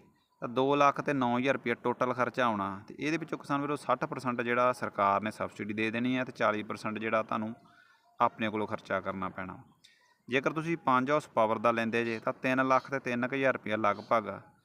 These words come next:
ਥੋੜ੍ਹਾ ਬਹੁਤ ਕਿਸਾਨ ਵੀਰੋ ਦੋ ਚਾਰ ਹਜ਼ਾਰ ਦਾ ਉੱਤੇ ਥੱਲੇ ਹੋ ਸਕਦਾ, ਪਰ ਲਗਭਗ ਇੱਥੇ ਖਰਚਾ ਆਊਗਾ। ਜੇਕਰ ਤੁਸੀਂ ਪੰਜ ਹਾਰਸ ਪਾਵਰ ਦਾ ਲੈਂਦੇ ਜੇ ਤਾਂ ਤਿੰਨ ਲੱਖ ਤੇ ਤਿੰਨ ਕੁ ਹਜ਼ਾਰ ਰੁਪਇਆ ਤੁਹਾਡਾ ਖਰਚਾ ਆਊਗਾ।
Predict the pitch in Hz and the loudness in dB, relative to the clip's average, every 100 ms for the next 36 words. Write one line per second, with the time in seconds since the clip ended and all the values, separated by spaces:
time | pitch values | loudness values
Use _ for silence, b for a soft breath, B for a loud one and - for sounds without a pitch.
0 | b b - 156 180 180 170 147 156 165 | b b 0 2 4 4 2 0 0 2
1 | 147 143 143 139 143 143 127 - 127 123 | 2 2 4 4 4 2 0 0 -2 -4
2 | 120 127 135 120 107 98 107 98 - 131 | -2 0 0 0 -2 0 0 2 2 4
3 | 131 123 151 139 117 143 131 113 104 104 | 4 4 2 0 -2 -4 -2 -4 0 0
4 | 101 104 101 - - _ b b b b | 0 -2 -6 -10 -20 _ b b b b
5 | 139 156 156 170 165 135 135 151 139 120 | 0 0 0 -4 2 2 4 0 2 2
6 | 110 110 107 113 110 107 110 107 104 113 | 2 2 4 4 4 0 -2 -2 -6 -6
7 | - 135 135 135 135 139 131 120 127 139 | -2 0 2 2 2 -2 -2 -4 -2 0
8 | 139 127 110 110 120 107 104 107 - 104 | 0 0 -4 0 2 2 0 -4 -2 0
9 | 113 117 110 | 0 0 -2